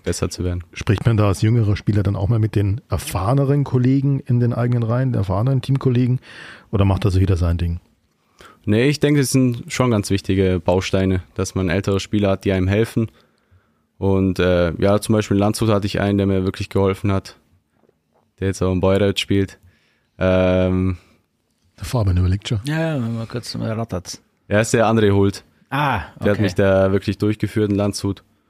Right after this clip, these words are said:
Speaker 1: Und hier gibt's natürlich auch viele Spieler, die einen helfen, die einen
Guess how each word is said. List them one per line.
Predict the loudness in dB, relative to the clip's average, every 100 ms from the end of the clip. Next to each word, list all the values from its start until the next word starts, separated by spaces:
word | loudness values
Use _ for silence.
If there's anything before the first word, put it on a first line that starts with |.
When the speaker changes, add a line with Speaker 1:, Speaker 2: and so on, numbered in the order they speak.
| _ _
Speaker 1:
Und | -2 2
hier | 2
gibt's | 2
natürlich | 0 0 2 2
auch | 2
viele | 0 -2 -2
Spieler, | -2 0 2
die | 2
einen | 2
helfen, | 2 0 0 -4 -2
die | -2
einen | -2 -4